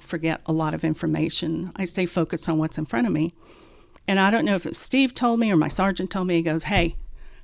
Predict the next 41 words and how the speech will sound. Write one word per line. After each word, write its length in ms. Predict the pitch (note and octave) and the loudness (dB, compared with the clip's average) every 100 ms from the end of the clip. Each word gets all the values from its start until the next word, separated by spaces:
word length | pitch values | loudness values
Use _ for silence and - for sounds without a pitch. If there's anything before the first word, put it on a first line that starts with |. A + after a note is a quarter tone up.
| - | -6
the 100 | E3 | 0
guy 220 | F#3+ F3 | 4 4
got 160 | E3+ E3 | 4 2
out 160 | D#3+ | 0
of 100 | - | -4
jail, 380 | - - - - - - - | -6 -6 -6 -10 -16 -16 -2
and 260 | E3 D3+ D3 | 0 0 -2
he's 400 | - F3 D#3 - | -2 0 0 -2
looking 340 | C#3+ - E3 | -8 -6 -8
for 160 | - - | -8 -10
you." 180 | - - - - - - - - _ | -10 -10 -12 -16 -20 -20 -20 -20 _
Um, 460 | - - - - - - - _ _ _ _ _ - | -4 -4 -4 -10 -12 -20 -20 _ _ _ _ _ -14
I 100 | F3+ | -6
went, 240 | F#3+ D3+ - - _ _ | -4 -4 -8 -20 _ _
"Oh 60 | - | 0
my 100 | D4+ | 0
gosh, 380 | C3+ A#3 - - - - | 0 0 0 -4 -10 -2
five 240 | A#3 G#3 | 0 2
years 220 | A3+ G#3+ | 0 -2
later, 220 | E3 G3 | -2 0
he's 160 | G#3+ G3+ | 0 0
still 200 | - G3+ | 0 0
looking 220 | D#3+ G3+ | 2 0
for 140 | - A3+ | 0 0
me?" 80 | |
He 60 | G#3+ | 2
goes, 160 | E3+ D#3 | 2 2
"Oh, 200 | F#3+ D#3+ | 2 2
they, 220 | D3 F#3+ | 2 0
he's 300 | F#3 A3+ - - - - | 2 2 0 -6 -14 -2
basically 640 | F#3+ A3+ A3 - E3 D#3 - - - | 2 4 2 2 2 2 0 -12 -10
sat 340 | - - D#3 | -2 0 0
in 100 | - | 0
prison 520 | D#3 E3+ D#3+ D#3 - D#3+ _ - | -2 -2 -2 -2 -4 -6 _ -10
waiting 520 | D3 D#3 D#3+ - - - _ - | -4 -4 -4 -6 -8 -16 _ -6
to 80 | |
get 180 | E3 E3 | -2 0
out 200 | E3 - | 0 -4
to 80 | - | -6
get 260 | E3 E3 - | -6 -6 -4
me." 220 | D3+ | -6